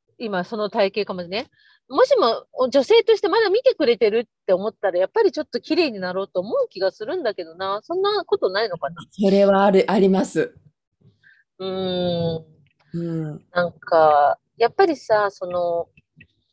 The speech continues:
Speaker 1: あのー、まあ、ちょっと服を脱げばね、中折れしてしまうかもしれないけど、あの、普段からちょっとこう、ボディタッチを増やすみたいな、なんか、
Speaker 2: うん。
Speaker 1: 裸になる前からちょっと始めてみるのもいいかもしれないなと思ったん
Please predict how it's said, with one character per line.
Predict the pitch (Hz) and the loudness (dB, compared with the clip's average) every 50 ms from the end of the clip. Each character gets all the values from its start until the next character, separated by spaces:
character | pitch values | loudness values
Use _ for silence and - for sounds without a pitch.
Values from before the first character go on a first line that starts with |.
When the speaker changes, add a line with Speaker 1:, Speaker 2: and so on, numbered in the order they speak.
| _ _ - - - - - - _ - | _ _ -20 -20 -20 -20 -20 -20 _ -12
Speaker 1:
あ | 156 165 | -12 -10
の | 175 175 | -10 -10
ー、 | 165 156 151 151 156 165 175 165 151 165 214 | -10 -10 -8 -8 -8 -8 -6 -8 -8 -4 -2
ま | 220 190 165 | -2 -2 -2
あ、 | 143 - | -2 -4
ち | - 294 | -6 -2
ょ | |
っ | 277 | 0
と | - | 0
服 | 202 - - - - 247 466 | 0 0 0 2 4 4 4
を | 320 220 | 4 2
脱 | 233 269 | -2 -4
げ | 269 277 233 | -2 -4 -4
ば | 165 143 | -6 -6
ね、 | 139 147 170 247 - _ _ _ _ _ | -12 -10 -12 -12 -12 _ _ _ _ _
中 | 185 196 190 - 247 | -6 -4 0 2 2
折 | 254 254 262 | 2 4 2
れ | 262 | 0
し | 247 | -2
て | - 339 | -4 -8
し | 320 - | -6 -4
ま | 370 440 480 | -2 -2 -2
う | 453 | -2
か | - 240 | -4 -6
も | 196 180 | -6 -8
し | _ - | _ -10
れ | - 185 196 | -8 -8 -6
な | 233 269 | -6 -8
い | 277 | -10
け | - - 165 | -8 -8 -4
ど、 | - 185 185 180 165 151 135 _ _ _ _ _ _ _ _ _ _ _ _ - 185 | 0 2 2 2 0 -2 -4 _ _ _ _ _ _ _ _ _ _ _ _ -12 -10
あ | 180 | -10
の、 | 175 170 175 | -8 -10 -10
普 | - - 262 | -8 -6 -2
段 | 247 285 247 214 | 0 0 -2 0
か | - 185 165 | 0 2 0
ら | 165 | 0
ち | - - | 0 -6
ょ | - | -8
っ | |
と | - 190 | -6 -2
こ | - 185 175 175 175 - _ | 0 0 0 0 -2 -6 _
う、 | - | -6
ボ | - 196 | -4 -4
デ | 190 214 226 | -2 -2 -4
ィ | 240 | -2
タ | - 359 | 2 2
ッ | 381 381 _ _ | 2 0 _ _
チ | - 214 | -2 0
を | 185 175 | 0 0
増 | 165 - - 214 | 0 -2 -2 0
や | 220 240 | 0 -2
す | - - - 185 | -2 -8 -16 -16
み | 175 | -10
た | - 175 156 | -6 -4 -4
い | 156 156 | -4 -4
な、 | 151 143 143 147 _ _ _ _ _ _ - | -8 -12 -16 -18 _ _ _ _ _ _ -8
な | 220 208 | -4 0
ん | |
か、 | 180 175 170 - | 2 2 0 0
Speaker 2:
う | 165 | -4
ん。 | |
Speaker 1:
裸 | - - - - - - 453 480 - 480 480 | -14 -14 -10 -6 0 2 2 2 4 2 2
に | 440 427 | 2 2
な | 381 427 494 | 2 4 2
る | 453 - | 2 4
前 | 453 - 494 571 | 2 2 2 2
か | 508 - 269 | 2 2 0
ら | 233 185 | 0 0
ち | - - | -4 -8
ょ | 226 | -14
っ | _ | _
と | - 180 | -10 -12
始 | - 214 - 208 | -10 -10 -12 -8
め | 208 208 202 | -6 -6 -6
て | 190 - _ - 214 202 | -6 -8 _ -4 -4 -4
み | 190 202 | -2 -4
る | 202 190 180 | -8 -8 -8
の | 165 | -8
も | 160 175 | -8 -10
い | 185 | -12
い | 185 | -10
か | - 185 165 | -10 -10 -10
も | 160 | -8
し | - 185 | -4 0
れ | 170 170 | 0 0
な | 165 160 160 | 0 -2 -4
い | 160 | -2
な | 180 185 | -2 -2
と | - 175 | -2 -4
思 | 139 156 | -8 -8
っ | - | -12
た | _ - | _ -16
ん | 143 | -18